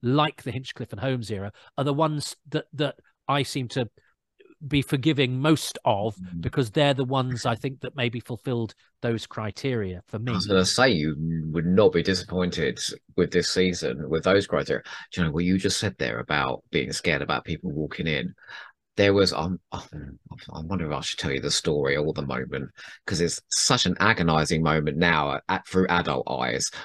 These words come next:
Speaker 2: But I had this bit that I just was desperate for someone to walk in and see, just to see just how amazing Doctor Who is. And I used to rewind this bit and wait for my mother to walk in the room. I'm like, "Right, she'll see it in a minute. She'll see it. She'll absolutely love it." It was in Survival episode three. I'm not gonna tell you what the bit is,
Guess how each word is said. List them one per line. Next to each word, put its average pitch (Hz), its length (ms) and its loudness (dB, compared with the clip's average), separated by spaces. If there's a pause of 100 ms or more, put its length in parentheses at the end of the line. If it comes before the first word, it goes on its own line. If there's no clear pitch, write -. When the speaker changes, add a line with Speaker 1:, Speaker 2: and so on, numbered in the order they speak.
(120)
Speaker 2:
But 110 100 2
I 117 100 8
had 117 180 4
this 98 220 2
bit 107 320 6
that 78 100 2
I 80 100 2
just 107 300 -4
was 92 140 -6
desperate - 500 0
for 104 80 -12
someone 98 240 -2
to 95 100 -6
walk 98 240 0
in 95 100 0
and 82 120 -2
see, 80 300 0
just 92 160 -4
to 95 80 -6
see 98 180 0
just 110 240 -2
how 98 160 4
amazing 107 560 2
Doctor 95 340 -2
Who 101 160 2
is. 78 300 2 (340)
And 127 140 0
I 127 60 6
used 117 140 2
to 123 80 0
rewind 123 600 4
this 95 140 -2
bit 110 260 4
and 92 160 -2
wait 131 220 4
for - 80 -16
my 101 140 -4
mother 107 300 -2
to 98 120 -10
walk 107 220 -2
in 104 100 0
the 98 80 -2
room. 98 220 2
I'm 90 60 -2
like, 90 100 -4 (240)
"Right, - 120 -12
she'll - 140 -10
see - 220 -6
it - 80 -12
in 170 40 -14
a - 20 -12
minute. 76 200 -12 (280)
She'll 78 140 -14
see 82 180 -6
it. 78 120 -6
She'll 80 140 -6
absolutely 78 480 -2
love 80 240 -6
it." 67 140 -8 (340)
It 85 80 -4
was 85 180 -4
in 107 80 -4
Survival 85 500 -2
episode 71 380 -6
three. 69 480 -2
I'm 92 140 0
not 104 100 0
gonna 95 140 2
tell 95 180 2
you 80 80 2
what 78 160 0
the - 60 -6
bit 67 320 2
is, - 180 0